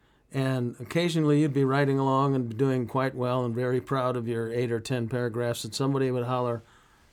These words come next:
"Sign off!" And if you didn't hit a certain code,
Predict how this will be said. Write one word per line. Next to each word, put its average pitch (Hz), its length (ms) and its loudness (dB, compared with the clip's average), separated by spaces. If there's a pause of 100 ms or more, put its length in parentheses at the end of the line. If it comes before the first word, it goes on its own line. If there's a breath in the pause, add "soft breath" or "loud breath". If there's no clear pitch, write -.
(140 soft breath)
"Sign 240 420 6
off!" 196 460 6 (960 soft breath)
And 135 160 0
if 131 140 -2
you 151 80 6
didn't 175 280 6
hit 147 200 6
a 123 80 0
certain 143 360 0
code, 143 480 6